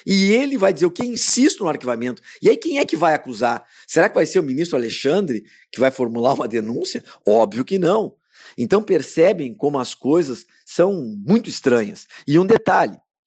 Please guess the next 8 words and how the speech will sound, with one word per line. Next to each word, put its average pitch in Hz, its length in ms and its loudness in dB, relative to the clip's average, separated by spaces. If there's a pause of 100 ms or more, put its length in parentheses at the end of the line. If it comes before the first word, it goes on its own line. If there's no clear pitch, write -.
(100)
um 120 100 -2
detalhe 123 320 0
interessante. 143 720 -4 (380)
Ainda 185 340 2
que - 140 -2
eu 151 60 4
não 120 200 -2
goste 117 640 0